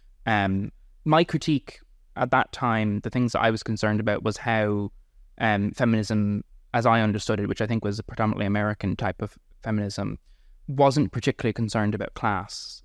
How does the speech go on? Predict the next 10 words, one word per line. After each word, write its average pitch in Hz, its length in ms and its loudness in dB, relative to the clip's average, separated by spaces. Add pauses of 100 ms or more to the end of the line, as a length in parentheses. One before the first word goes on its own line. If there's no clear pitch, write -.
(180)
Um, 110 500 0
and 117 140 0
in 113 60 2
particular, 123 580 2
the 95 140 -2
kinds 113 420 0
of, 104 240 -2 (200)
um, 101 440 -2 (340)
experiences 107 800 0
that - 320 2